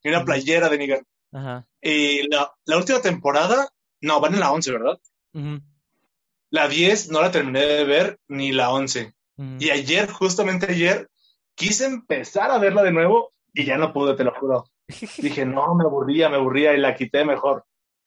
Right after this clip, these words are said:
Speaker 1: Pero
Speaker 2: Es
Speaker 1: la
Speaker 2: que
Speaker 1: quiero
Speaker 2: sí,
Speaker 1: ver, pero
Speaker 2: es
Speaker 1: no
Speaker 2: que
Speaker 1: puedo.
Speaker 2: sí. Llegas a ese punto, como que la tienes que ver con motivación, la neta. Como que hay ciertas series que tiene que haber algo que, no porque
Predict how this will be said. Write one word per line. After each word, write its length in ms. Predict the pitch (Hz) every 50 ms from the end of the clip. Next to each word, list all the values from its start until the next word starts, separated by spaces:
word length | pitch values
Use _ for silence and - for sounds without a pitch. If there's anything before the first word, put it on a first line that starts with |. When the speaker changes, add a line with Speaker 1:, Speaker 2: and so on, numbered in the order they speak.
| _ - - 269 - -
Speaker 1:
Pero 120 | 190 190
Speaker 2:
Es 60 | 190
Speaker 1:
la 60 | 185 170
Speaker 2:
que 100 | - 170
Speaker 1:
quiero 100 | 180 170
Speaker 2:
sí, 40 | 170
Speaker 1:
ver, 220 | 165 160 - 202 - 202 202 - - -
pero 120 | 160 156
Speaker 2:
es 60 | 147
Speaker 1:
no 60 | 156 156
Speaker 2:
que 40 | 214
Speaker 1:
puedo. 320 | - 156 147 135 131 127
Speaker 2:
sí. 60 | - _ _ _ _ _ _ -
Llegas 260 | 165 185 202 208 214 208
a 20 | 202
ese 120 | 220 247
punto, 300 | 202 185 180 196 190 214
como 140 | - 202 202
que 80 | 180 220
la 80 | 220
tienes 200 | 214 262 302 294
que 120 | - - 233
ver 100 | 233 226
con 180 | - 262 269
motivación, 840 | 247 226 196 - - 170 170 139 135 - - 180 170 160 175 185 180
la 120 | 175 160 147
neta. 460 | 139 151 156 - - 160 143 139 139
Como 240 | - 170 170 175 -
que 80 | 196
hay 60 | 196 196
ciertas 320 | 233 240 226 - 220 196
series 300 | 160 180 190 214 220 -
que 240 | - 175 165 151 147
tiene 260 | 147 151 190 208 220
que 80 | - 185
haber 160 | 160 170 185
algo 160 | 208 208 208
que, 100 | - -
no 220 | 156 180 214 247 220
porque 420 | - 302 - - 226 185 165